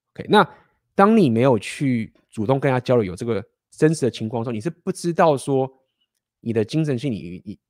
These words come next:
呃，精神心灵领域里面有哪一些问题。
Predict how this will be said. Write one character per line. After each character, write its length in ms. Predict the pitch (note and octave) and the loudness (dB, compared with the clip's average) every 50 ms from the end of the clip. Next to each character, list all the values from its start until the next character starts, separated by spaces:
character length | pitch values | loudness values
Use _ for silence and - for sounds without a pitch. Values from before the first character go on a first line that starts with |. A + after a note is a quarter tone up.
| _ - | _ -8
呃， 80 | A2+ G#2+ | -6 -4
精 180 | - F3 G3 | 0 0 0
神 240 | F#3+ - C#3 B2+ B2+ | 2 2 0 0 -2
心 240 | A#2+ - D3 C#3 C3+ | -2 -4 -4 -2 -2
灵 240 | B2+ A#2 A2+ A2+ G2 | -2 -4 -4 -6 -8
领 200 | - G#2 F2+ - - | -10 -12 -10 -6 -6
域 140 | B2+ B2+ | -4 -4
里 160 | A2 G2 - B1 | -4 -6 -8 -10
面 340 | F#2+ A2 A#2+ A#2 G2 G2+ _ _ _ _ _ _ _ _ _ _ _ _ _ _ _ | -10 -8 -6 -6 -8 -8 _ _ _ _ _ _ _ _ _ _ _ _ _ _ _
有 220 | - G2 G2 F#2 - | -6 -6 -6 -6 -8
哪 160 | G#2+ F2+ E2 | -10 -12 -10
一 40 | G2 | -10
些 160 | - - G#2+ G2 | -8 -6 -4 -4
问 200 | G#2 G2+ F2+ F#2 | -4 -4 -6 -8
题。 260 | - - - - _ | -12 -18 -20 -20 _